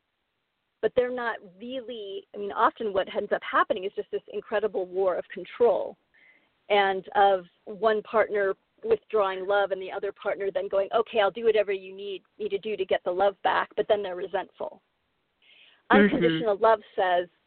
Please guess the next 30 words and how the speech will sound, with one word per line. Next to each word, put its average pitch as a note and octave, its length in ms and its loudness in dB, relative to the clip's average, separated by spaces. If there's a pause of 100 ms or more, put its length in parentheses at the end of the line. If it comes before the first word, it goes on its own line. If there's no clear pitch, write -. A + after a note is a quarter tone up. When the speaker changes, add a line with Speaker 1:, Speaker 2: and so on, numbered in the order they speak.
(160)
Speaker 1:
"I'm A#3+ 180 -2
just E4 200 -6
gonna A#3 200 0
love G3 340 4
you. - 360 -10 (1600)
I A3 80 2
might A#3 200 -2
not A#3 200 0
like G#3+ 320 2
this G#3+ 120 -4 (100)
behavior, G3+ 640 -4 (1700)
but G#3+ 100 0
I G3+ 80 4
can G#3+ 160 -4
stay G#3 160 2
open-hearted F3 640 -2 (100)
to F3+ 60 -4
you. - 260 -4 (560)
I G#3 120 4
can G#3 160 -4
Speaker 2:
Mm-hmm. G#3+ 240 4
Speaker 1:
clearly G#3+ 360 4 (100)
state G#3+ 200 2
what F#3+ 160 -2
my F#3 160 -8
needs F#3+ 320 -6
and F#3+ 140 -8
preferences - 680 -8
are - 320 -6
and G#3+ 120 -8